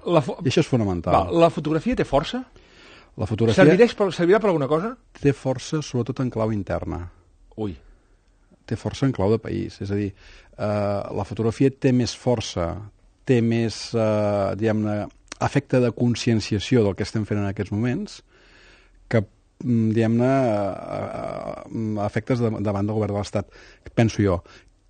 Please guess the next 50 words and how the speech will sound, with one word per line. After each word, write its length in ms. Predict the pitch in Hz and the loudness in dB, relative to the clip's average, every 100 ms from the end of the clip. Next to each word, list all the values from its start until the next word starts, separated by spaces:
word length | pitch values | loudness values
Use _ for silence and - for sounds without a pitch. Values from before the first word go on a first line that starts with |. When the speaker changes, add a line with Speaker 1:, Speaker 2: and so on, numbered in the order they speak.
| _ - | _ 4
Speaker 2:
què 120 | 170 | 6
fa 120 | 180 | 6
fo-, 260 | 147 127 117 | 4 2 2
què 160 | - 156 | 2 2
fa 80 | 160 | 4
por 160 | 117 | 4
el 60 | 98 | 4
govern 160 | 95 92 | 2 0
de 40 | |
l'Estat? 280 | 92 - 95 | -2 -2 -2
O 60 | 113 | 2
què 160 | 151 143 | 4 4
és 160 | - - 123 | 2 -8 -6
el 80 | |
que 140 | 117 120 | -2 0
fa 200 | 120 117 | 2 2
efecte 340 | - 110 - | 2 0 0
davant 160 | 101 98 | -2 0
del 60 | 98 | -2
govern 160 | 95 | -4
de 60 | 95 | -4
l'Estat? 320 | - 92 - - | -4 -6 -6 -6
La 100 | 104 | -2
resolució 440 | 101 101 101 - 113 | 0 0 -2 -2 -4
que 40 | 110 | -2
aprova 160 | 104 | -4
el 60 | 95 | -4
Parlament. 380 | 101 92 87 85 _ _ _ _ _ _ _ _ _ _ _ - | -4 -6 -8 -10 _ _ _ _ _ _ _ _ _ _ _ -6
La 60 | |
resolució 240 | 104 104 123 | -4 0 0
que 60 | 117 | 2
aprova 260 | 110 107 | 0 0
el 60 | 110 | 0
Parlament 320 | 127 170 208 - | 0 0 -2 -4
amb 140 | 101 | -2
els 80 | 101 | 0
vots 180 | 139 190 | 0 0
dels 100 | 120 | -2
grups 100 | 107 | -2
parlamentaris 480 | 117 107 107 110 110 | -4 -2 -2 -4 -4
socialistes, 480 | 107 131 123 - - | -6 -4 -6 -6 -8
Convergència 460 | 110 104 104 - 113 | -8 -6 -8 -8 -8
i 20 | |
Unió, 140 | 120 117 | -6 -8
Esquerra 220 | - 104 | -8 -6
Republicana, 320 | 107 107 107 | -6 -4 -6
Iniciativa 260 | 101 98 98 | -6 -8 -8
per 120 | 95 | -8
Catalunya 240 | 95 92 92 | -10 -10 -10
Verds. 280 | 95 - | -14 -18